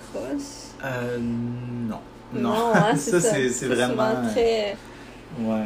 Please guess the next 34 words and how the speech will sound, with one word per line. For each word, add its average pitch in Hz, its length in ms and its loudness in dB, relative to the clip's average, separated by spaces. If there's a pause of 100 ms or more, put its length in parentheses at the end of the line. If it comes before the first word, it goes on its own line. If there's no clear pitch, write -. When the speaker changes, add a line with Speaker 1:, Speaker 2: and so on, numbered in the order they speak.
Speaker 2:
ça, - 160 -10
c'est - 140 0
un 120 120 2
autre, 160 160 0
c'est 123 140 2
un, 117 80 6
carrément 120 380 4
une 117 80 0
autre 113 140 -2
catégorie, 107 420 -2
Speaker 1:
Ok. - 200 6
Speaker 2:
là, 320 80 4
à - 40 0
Canada, 98 360 -2
que 101 120 -4
je - 100 -6
pourrais, 107 340 0
même 110 260 2
si - 140 -8
quand 107 180 -4
même 101 220 -4 (200)
que 101 60 -8
je 95 80 -8 (160)
voudrais, 92 220 -8
euh, 90 380 -10 (680)
je, 90 460 -6
je 82 120 -8
pourrais 90 240 -6
pas. 120 180 -6 (320)
Speaker 1:
OK. 302 260 0 (440)
Speaker 2:
Parce - 220 -6
que 104 160 -4
ma 92 380 -6
certification, 101 880 -8